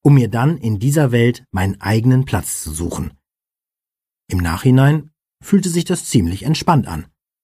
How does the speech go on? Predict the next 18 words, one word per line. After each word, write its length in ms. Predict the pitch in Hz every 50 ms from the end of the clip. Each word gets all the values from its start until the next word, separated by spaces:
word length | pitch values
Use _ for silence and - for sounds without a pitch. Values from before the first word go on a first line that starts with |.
| _ _ _ _ _ _ _ _ _ _ _ _ _ _
Und 180 | - 117 107 90
heute? 440 | 92 98 98 101 - 214 254 - _ _ _ _ _ _ _ _ _ _ _ _ _ _ _ _ _ _ _ _ _ -
Wertungsfrei 680 | 113 131 160 190 190 202 160 - - - 139 139 123
und 100 | 117 113
liebevoll 460 | 110 143 196 220 220 131 - 123 113 107
betrachtet 640 | 113 110 - 123 120 131 - - 170 170 - - _ _
war 180 | - 147 151 156
es 60 | 143
vielleicht 340 | - 160 147 143 151 143 -
einfach 280 | 143 143 143 156 143
didaktisch 520 | 143 160 143 135 120 113 - - 139 135 -
überholt, 580 | 147 139 147 147 147 190 170 127 95 - - _ _ _ _ _ _ _ _
zunächst 460 | - 120 117 113 127 151 151 139 -
etwas 260 | 127 113 127 127 110
über 240 | - 117 110 101 87
Weltuntergangssekten 1000 | 107 110 107 - 147 151 139 147 131 110 110 110 110 - 107 107 104 _ - 104
zu 160 | 98 - - 90
lernen, 580 | 85 87 92 98 107 117 117 113 120 120 -